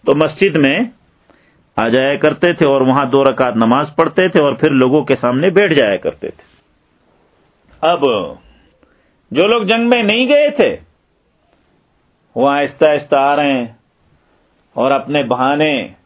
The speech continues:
عذر، جن میں کچھ سچے ہیں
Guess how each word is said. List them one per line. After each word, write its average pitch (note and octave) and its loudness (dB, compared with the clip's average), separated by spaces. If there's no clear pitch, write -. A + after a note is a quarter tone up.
عذر، D3+ 2
جن C#3+ -4
میں D#3+ -2
کچھ D3 -6
سچے D#3+ -4
ہیں D3 -2